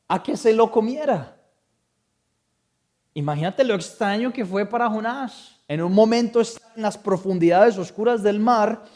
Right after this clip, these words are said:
y luego al otro estar en las profundidades oscuras del estómago de un pez.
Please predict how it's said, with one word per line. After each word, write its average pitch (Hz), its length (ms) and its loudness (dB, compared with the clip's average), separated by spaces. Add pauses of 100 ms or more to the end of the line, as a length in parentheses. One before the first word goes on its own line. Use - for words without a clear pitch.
(160)
y 175 80 0
luego 208 500 6 (100)
al 185 160 4
otro 226 280 6
estar 240 240 0
en 254 80 -2
las 247 140 -2
profundidades 226 800 -2
oscuras 247 460 0
del 208 160 2
estómago 254 640 -2
de 240 80 -2
un 247 120 -4
pez. - 640 -14